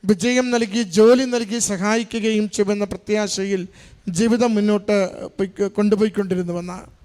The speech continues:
പ്രിയമുള്ളവരെ, മകളുടെ വാക്കുകൾ നമുക്ക് പങ്കുവെച്ചു തരുന്നത് വിശേഷവിധിയായി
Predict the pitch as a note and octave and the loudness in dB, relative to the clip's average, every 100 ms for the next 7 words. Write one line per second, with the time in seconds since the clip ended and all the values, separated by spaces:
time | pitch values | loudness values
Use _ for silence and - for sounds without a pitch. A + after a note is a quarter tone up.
0 | _ - - - - G3+ G3+ G3+ G3+ G#3 | _ -20 -20 -16 -2 0 2 2 2 0
1 | G#3 - - _ G#3 A3 A#3 A#3 A#3 A3 | -2 -14 -20 _ -2 2 2 2 0 -4
2 | G3+ G#3 G#3 A#3 A3 G3 F3+ - - - | 0 0 0 -2 0 0 -4 -10 -20 -20
3 | - A3 A#3+ A#3+ B3 A#3 G#3+ G#3+ A#3 A3+ | -4 0 0 0 -2 0 -2 0 2 2
4 | - G#3+ G#3 G#3 G3+ G3+ G3 G3+ - - | 0 0 0 0 0 0 0 -4 -20 -20
5 | - G3+ G#3+ - B3+ - B3+ A#3+ A3 A#3 | -8 0 0 0 -2 -2 -2 -2 0 0
6 | A3+ A#3 | 2 0